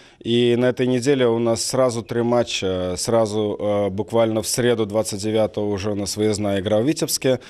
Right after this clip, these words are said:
И на выходных уже второго числа, если не ошибаюсь, апреля, мы принимаем дома, э, Гомель. Вот, поэтому сразу начало такое бурное, скажем так.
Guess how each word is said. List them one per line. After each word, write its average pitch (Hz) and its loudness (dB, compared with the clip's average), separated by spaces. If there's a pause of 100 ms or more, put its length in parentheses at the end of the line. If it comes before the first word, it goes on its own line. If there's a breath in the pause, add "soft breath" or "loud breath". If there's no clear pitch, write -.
(180 loud breath)
И 110 2
на 110 0
выходных 127 0
уже 113 0
второго 110 0
числа, 131 -2
если 120 -4
не 104 -4
ошибаюсь, 98 -2
апреля, 107 0
мы 101 -2
принимаем 104 -2
дома, 101 0
э, 95 -4
Гомель. 87 -2 (560 loud breath)
Вот, 92 -6
поэтому 131 2
сразу 131 0
начало 127 0
такое 120 0
бурное, 110 -2
скажем 90 -10
так. 87 -8